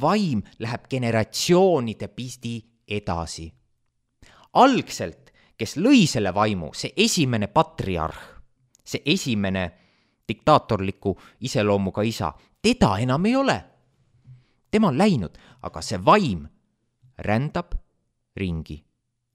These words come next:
generatsioonide lõikes. Ja ainult need, kellel on piisavalt tugev isiksuse areng,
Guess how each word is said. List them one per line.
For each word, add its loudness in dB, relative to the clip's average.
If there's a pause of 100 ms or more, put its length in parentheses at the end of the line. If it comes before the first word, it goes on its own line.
(360)
generatsioonide -2
lõikes. -8 (1500)
Ja 2 (380)
ainult 0
need, 0
kellel 0
on -6
piisavalt -2
tugev -2
isiksuse -8
areng, -2